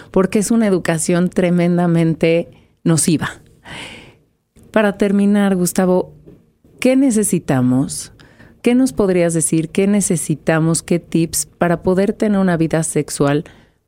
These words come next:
plena? Y a plena no me refiero con que esto no vaya a suceder. Sí, esto va a suceder, probablemente va a estar en la mira, pero ¿qué puedo hacer para alimentarme sexualmente,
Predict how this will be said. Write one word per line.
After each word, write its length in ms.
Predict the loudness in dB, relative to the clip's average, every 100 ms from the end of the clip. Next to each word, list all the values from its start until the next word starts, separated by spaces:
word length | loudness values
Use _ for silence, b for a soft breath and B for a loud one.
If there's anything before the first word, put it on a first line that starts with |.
| -8
plena? 480 | 0 2 2 0 -2
Y 100 | 0
a 120 | 0 2
plena 240 | 0 2
no 120 | 2
me 100 | 2
refiero 560 | 0 -2 0 0 0 0
con 160 | -2
que 140 | 0 -2
esto 320 | 0 -2 -2
no 320 | 0 2 2
vaya 280 | 0 0 -2
a 40 | -4
suceder. 600 | -6 -4 -2 -2 -4 -12 -14
Sí, 260 | -12 -6 -4 -2
esto 280 | -4 -2
va 120 | -2 -2
a 60 |
suceder, 540 | -4 -4 -2 0 0 -2
probablemente 920 | -2 -2 0 0 2 0 0 0 -2 B B B -4
va 60 | -2
a 40 |
estar 260 | 0 0 0
en 120 | 2
la 80 | 2
mira, 340 | 2 0 -2 B B B B
pero 460 | 0 2 2 0 -4 -20 _ _ _ -10 -2
¿qué 120 | 0
puedo 220 | 0 0
hacer 300 | 0 0 -2
para 160 | 0 0
alimentarme 1000 | 2 2 0 0 0 2 2 2 0 -2 _ _
sexualmente, 1700 | -12 -2 0 0 -2 0 0 2 2 2 2 2 2 0 -2 -6 -6